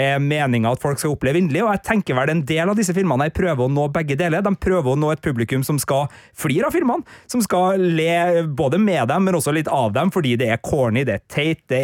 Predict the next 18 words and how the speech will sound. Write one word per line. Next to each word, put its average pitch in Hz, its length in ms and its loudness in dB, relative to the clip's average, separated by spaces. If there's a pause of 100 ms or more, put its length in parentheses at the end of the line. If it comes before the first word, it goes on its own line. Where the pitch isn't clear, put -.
(100)
er 120 80 2
så 131 320 -2
klissete, - 640 -2
og, 139 240 0 (400)
eh, 151 800 0 (320)
altså, 156 400 -2
det 160 140 0
er 147 80 0
så 165 100 0
reklame 170 640 0
da, 190 160 0
at 160 160 -4
det, 151 80 -2 (100)
det 156 140 -2
går 151 220 0
langt 151 240 -4
over 127 300 0
kanten. 220 480 -2